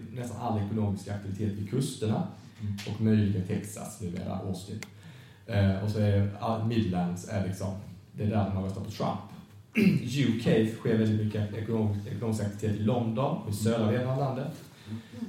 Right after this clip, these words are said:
Speaker 1: Men i väldigt lite i norra delen av landet. Man får Brexit. Eh, men i Sverige så,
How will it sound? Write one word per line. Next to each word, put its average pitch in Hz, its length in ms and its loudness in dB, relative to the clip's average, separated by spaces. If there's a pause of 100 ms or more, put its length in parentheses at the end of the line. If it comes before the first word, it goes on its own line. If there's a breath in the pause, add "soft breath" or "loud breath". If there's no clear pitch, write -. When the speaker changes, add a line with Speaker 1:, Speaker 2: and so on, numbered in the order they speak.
Speaker 1:
Men 117 260 2
i 120 140 2
väldigt 113 280 2
lite 107 280 6
i 101 40 2
norra 101 240 4
delen 98 180 2
av 95 80 -2
landet. 101 360 0 (180)
Man 110 180 0
får - 80 -4
Brexit. - 560 -6 (560 loud breath)
Eh, 101 480 4
men 123 160 -2
i 127 40 -2
Sverige 107 380 4
så, 107 480 2